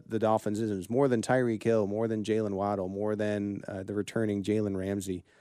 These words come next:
I'm worried about that run game taking over from Miami. Like, if, if, if Raheem Mostert has his game where it's in the realm of one twenty-five to one seventy-five to, who knows, two hundred yards, and,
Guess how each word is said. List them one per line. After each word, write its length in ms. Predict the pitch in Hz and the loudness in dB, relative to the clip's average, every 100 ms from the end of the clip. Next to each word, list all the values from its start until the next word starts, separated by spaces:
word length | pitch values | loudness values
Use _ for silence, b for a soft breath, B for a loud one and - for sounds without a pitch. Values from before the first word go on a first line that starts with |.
| b - | b 4
I'm 80 | |
worried 160 | 147 190 | 6 6
about 240 | 147 131 | 6 6
that 180 | 123 110 | 4 4
run 220 | 117 110 | 2 2
game 240 | 107 101 95 | 2 2 2
taking 280 | 104 95 92 | 0 0 -4
over 220 | 95 92 | -4 -6
from 300 | - 92 85 | -8 -8 -8
Miami. 500 | 85 82 82 76 - | -8 -8 -8 -12 -12
Like, 160 | 98 104 | -8 -6
if, 180 | 110 - | -6 -6
if, 120 | - _ _ _ | -8 _ _ _
if 140 | 123 | -4
Raheem 320 | 117 117 160 135 | 0 4 4 6
Mostert 380 | 120 117 107 | 4 4 2
has 180 | 104 104 | 4 2
his 160 | 95 - | -2 -4
game 460 | 101 101 95 92 | -2 0 0 -2
where 400 | 92 92 87 85 - _ _ _ _ | 0 0 0 -4 -8 _ _ _ _
it's 160 | 123 127 | 0 2
in 80 | 120 | 2
the 100 | 101 | 2
realm 380 | 101 98 95 | 2 0 -4
of 200 | 90 87 | -4 -6
one 160 | 90 98 | -6 -8
twenty-five 680 | - 98 92 92 92 90 87 | -8 -8 -4 0 0 0 -2
to 100 | 85 | -2
one 140 | 92 | -4
seventy-five 680 | 90 92 92 85 90 87 87 | -2 -2 -4 -2 0 0 -2
to, 180 | - 92 | -2 -2
who 140 | 87 98 | -2 -4
knows, 200 | 90 80 | -4 -4
two 180 | 110 98 | -2 0
hundred 240 | 90 80 | 0 0
yards, 440 | 92 95 92 85 | 0 0 0 -4
and, 240 | 98 90 | -8 -8